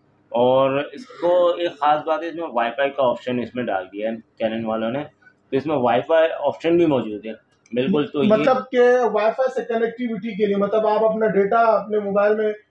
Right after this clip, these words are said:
Speaker 2: connect करके mobile, तो सारा data अपने mobile में डाल सकते हैं आप।
Speaker 1: बिल्कुल,
Speaker 2: ऐसा ही है, ऐसा ही?
Speaker 1: बिल्कुल ऐसा ही है। इसको आप वाईफाई के, अ, through भी आप अपना data convert करके laptop वगैरह में transfer करना चाहें, easily आप mobile में करना चाहें, तो ये भी हमारे पास मौजूद है।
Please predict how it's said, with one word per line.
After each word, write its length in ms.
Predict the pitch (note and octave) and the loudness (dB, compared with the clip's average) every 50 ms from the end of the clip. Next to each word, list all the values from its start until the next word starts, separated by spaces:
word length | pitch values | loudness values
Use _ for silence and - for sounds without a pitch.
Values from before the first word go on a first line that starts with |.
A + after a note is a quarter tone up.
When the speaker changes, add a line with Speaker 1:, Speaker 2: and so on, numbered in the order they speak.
| _ _ _ - | _ _ _ -2
Speaker 2:
connect 280 | G#3 G#3 A3 A3+ - - | 0 0 0 -2 0 0
करके 240 | A#3 A3+ G3+ A#3 A#3+ | 0 0 2 0 0
mobile, 360 | A3+ G#3+ F#3+ G3+ G3+ G#3 G#3+ | 2 2 4 4 4 4 4
तो 120 | G3 G#3+ | 2 0
सारा 240 | G3+ G3 F#3+ F#3+ G#3 | 2 2 2 2 2
data 260 | G3 F3 F#3 F3+ G3+ | 0 -2 0 0 0
अपने 180 | F#3+ F#3 G3 F#3+ | 0 0 -2 -4
mobile 300 | F3+ E3 E3+ E3+ F3 F#3 | -2 0 0 0 2 2
में 120 | F3+ F3 | 2 0
डाल 200 | D#3 D#3+ D#3+ E3 | 0 0 -2 -2
सकते 360 | D#3+ - D3+ C3+ - _ D3 | -4 -6 -12 -16 -16 _ -16
हैं 80 | C#3+ C3+ | -14 -14
आप। 160 | B2+ B2 C3+ _ _ _ _ _ _ | -14 -16 -18 _ _ _ _ _ _
Speaker 1:
बिल्कुल, 140 | B2 C#3 E3+ | 0 2 2
Speaker 2:
ऐसा 140 | F3+ - B3+ | 2 2 2
ही 80 | C#4 | 4
है, 80 | C#4+ C#4 | 4 4
ऐसा 140 | B3 - - | 4 4 2
ही? 60 | A#3+ | 0
Speaker 1:
बिल्कुल 220 | A#3+ A3+ D3+ D3 | 0 -2 -2 -2
ऐसा 240 | C#3+ C#3 C3+ - D3+ | -2 -4 -4 -6 -8
ही 140 | C#3+ C3 B2 | -8 -8 -8
है। 220 | C#3+ E3 F3 E3 | -8 -8 -8 -10
इसको 340 | D#3 C3 - _ - C#3+ C#3+ | -12 -12 -14 _ -4 0 0
आप 300 | C#3+ C3+ B2 B2 B2 - C3 | 0 0 0 -2 -2 0 0
वाईफाई 460 | B2 A#2 A#2+ A#2 A2+ - B2+ C3 C3 | 0 2 2 0 0 0 0 -2 -2
के, 180 | B2 C3+ C#3 C3+ B2+ B2 B2+ | 0 -2 -2 0 2 2 2
अ, 520 | B2 A#2+ - - - A2+ A2+ A2+ A#2 A2+ | 0 -2 -6 -8 -4 -2 0 0 -2 -2
through 220 | - - A#2 C3 C3 | -4 -2 0 0 0
भी 100 | C3 C3+ | 2 2
आप 160 | C3 B2 B2 B2+ | 2 2 0 -2
अपना 260 | B2 A#2 - B2 C3+ D3 C#3+ - _ _ _ _ _ _ | -6 -10 -6 -8 -8 -8 -8 -12 _ _ _ _ _ _
data 320 | A2 A#2 A#2+ A#2 B2 C#3 | -2 -2 0 2 2 0
convert 420 | C#3+ - B2 A#2+ A#2 B2 B2+ B2 B2+ | 0 0 -2 -2 0 -2 -2 0 -2
करके 240 | C3 B2 B2 C3 | -2 -2 -2 -4
laptop 420 | C3 B2 A#2 A2 - - B2 A#2+ A#2 | -2 0 0 -2 0 -2 -2 -2 -2
वगैरह 280 | A#2+ A#2+ A#2 A#2 A2+ | -4 -4 -2 -2 -2
में 80 | A#2+ A#2+ | -2 -2
transfer 320 | A#2+ A#2 A#2 A2 - - A#2+ | -2 -2 -4 -4 -4 -6 -10
करना 220 | A#2 A#2 A#2 A2+ A2 | -10 -8 -6 -6 -4
चाहें, 240 | A2+ A2+ A2+ A#2 | -2 -2 -2 -2
easily 440 | A2+ A2+ A2 A2+ A2 A#2 A#2 A#2+ B2 | -2 -2 -4 -4 -4 -4 -4 -2 0
आप 220 | A#2+ A2 A2 A2 - | 0 0 0 -2 -6
mobile 260 | G#2+ G#2 G#2 G#2+ G#2+ | -6 -4 -2 -2 -2
में 140 | A2+ A#2 A#2 | -4 -6 -6
करना 260 | A2+ A2 A2 A2 G#2+ | -6 -6 -6 -6 -8
चाहें, 280 | G#2+ - A2+ A2+ A2+ A2+ | -6 -2 -2 -2 -2 -4
तो 60 | A#2 | -6
ये 180 | A2 G#2 G#2+ A2+ | -8 -8 -6 -6
भी 100 | A2+ A#2 | -6 -6
हमारे 240 | A2 A2 A2+ A2 | -4 -4 -4 -4
पास 160 | A2+ A#2+ A2+ G#2 | -4 -6 -6 -6
मौजूद 340 | A2 G#2+ G2+ G#2 G#2 G#2+ | -8 -8 -8 -8 -10 -6
है। 100 | A#2+ B2 | -6 -6